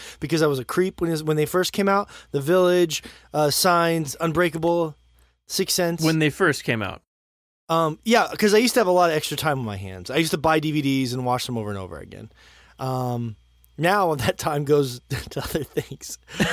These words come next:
Speaker 1: Time, um, that are no better or worse.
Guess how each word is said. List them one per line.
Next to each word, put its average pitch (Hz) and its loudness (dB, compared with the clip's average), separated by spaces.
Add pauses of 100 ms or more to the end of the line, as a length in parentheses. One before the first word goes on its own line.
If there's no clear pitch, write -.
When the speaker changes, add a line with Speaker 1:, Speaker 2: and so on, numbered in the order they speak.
(180)
Speaker 1:
Time, - 0 (720)
um, 131 0 (500)
that 147 6
are 151 4
no 196 4
better 127 2
or 95 -2
worse. 90 -8